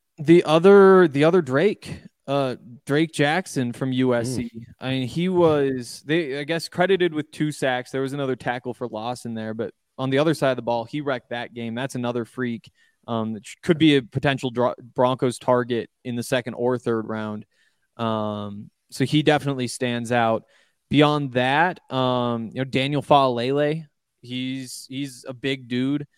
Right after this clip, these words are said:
Speaker 1: Um,
Speaker 2: Mm.
Speaker 1: seeing him out
Speaker 2: For-,
Speaker 1: there
Speaker 2: forgot
Speaker 1: playing the
Speaker 2: about that.
Speaker 1: Buffs, that's a, aga-, just a monster of a man. But you don't really need me to say that. Like, he's four hundred pounds. Not sure.
Speaker 2: Yeah.
Speaker 1: I, I don't think the Broncos should take him. I'll say that. I don't, just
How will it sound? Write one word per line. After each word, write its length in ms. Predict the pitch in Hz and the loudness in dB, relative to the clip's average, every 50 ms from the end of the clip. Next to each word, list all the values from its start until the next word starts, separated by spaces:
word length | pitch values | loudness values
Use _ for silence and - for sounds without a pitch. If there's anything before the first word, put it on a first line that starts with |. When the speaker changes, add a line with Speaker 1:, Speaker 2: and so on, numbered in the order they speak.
| _ _ _ | _ _ _
Speaker 1:
Um, 300 | 110 113 110 117 117 113 | -12 -8 -6 -6 -6 -6
Speaker 2:
Mm. 40 | - | -8
Speaker 1:
seeing 320 | - - 135 135 139 135 123 | -8 -6 -4 -4 -4 -4 -6
him 220 | 123 135 135 135 | -6 -6 -4 -4
out 180 | 135 131 127 - | -4 -4 -4 -2
Speaker 2:
For-, 40 | |
Speaker 1:
there 420 | 135 131 127 127 123 123 120 117 107 | 0 2 2 2 2 0 0 -2 -4
Speaker 2:
forgot 160 | - 107 - | -8 -6 -4
Speaker 1:
playing 240 | 131 127 131 127 123 | -2 0 0 -2 -2
the 60 | 98 | -6
Speaker 2:
about 80 | 92 104 | -6 -4
that. 40 | |
Speaker 1:
Buffs, 420 | 120 123 127 127 - - - - _ _ | -2 -2 -2 -2 -6 -10 -18 -20 _ _
that's 360 | 123 127 131 131 - - - 139 | -4 -4 -2 -4 -6 -4 0 0
a, 400 | 127 123 120 120 117 113 104 - - _ _ _ _ _ _ _ _ _ _ _ - - - 123 | 2 2 2 0 0 -2 -4 -8 -12 _ _ _ _ _ _ _ _ _ _ _ -20 -14 -10 -8
aga-, 240 | 139 127 139 127 | -6 -6 -6 -2
just 240 | 139 131 156 151 - | 4 4 4 6 6
a 40 | 139 | 2
monster 480 | 127 120 120 127 139 131 - - 135 127 | 0 0 0 -2 -2 -4 -4 0 0 0
of 60 | 113 | 0
a 80 | 117 | 0
man. 420 | 117 117 117 113 110 107 104 107 - - | -2 -4 -4 -4 -6 -6 -10 -10 -6 -4
But 100 | 143 139 | -2 -2
you 60 | 139 | 0
don't 160 | 156 147 117 | -2 -2 -2
really 160 | 156 147 131 | -4 -4 -2
need 140 | 127 131 131 | -4 -4 -6
me 80 | 123 127 | -6 -8
to 100 | 117 113 | -8 -10
say 220 | - - 123 120 | -8 -8 -8 -8
that. 180 | 104 104 85 - | -8 -10 -14 -14
Like, 120 | - 113 | -14 -14
he's 120 | 120 117 - | -14 -16 -12
four 240 | _ - 131 131 120 | _ -2 -2 0 0
hundred 220 | 123 117 110 107 | -2 -4 -6 -6
pounds. 420 | - 120 113 113 110 107 110 - | -6 -6 -6 -6 -8 -8 -10 -8
Not 160 | 151 160 151 - | -6 -6 -6 -4
sure. 160 | - 165 - | -2 -2 -2
Speaker 2:
Yeah. 200 | - 143 151 131 - _ _ _ _ _ _ _ | 0 -2 -2 -2 -4 _ _ _ _ _ _ _
Speaker 1:
I, 80 | - 147 | -6 -6
I 20 | |
don't 360 | 131 113 - 135 143 147 - _ | -6 -4 -2 0 0 0 -2 _
think 180 | 147 147 - | -6 -6 -6
the 60 | - 107 | -8 -6
Broncos 340 | 127 139 143 - 127 120 | -4 -4 -2 -4 -4 -6
should 120 | - 113 - | -6 -6 -4
take 220 | - 151 160 - | -4 -4 -2 -4
him. 160 | 120 123 131 | -6 -8 -8
I'll 120 | - 98 120 | -8 -10 -6
say 220 | - 131 127 117 | -2 -2 -2 0
that. 280 | 117 127 131 123 110 - | 0 -2 -2 -2 -4 -6
I 120 | - 120 117 | -8 -8 -8
don't, 140 | 117 - - _ - | -8 -10 -12 _ -14
just 240 | - 120 117 - | -12 -12 -12 -12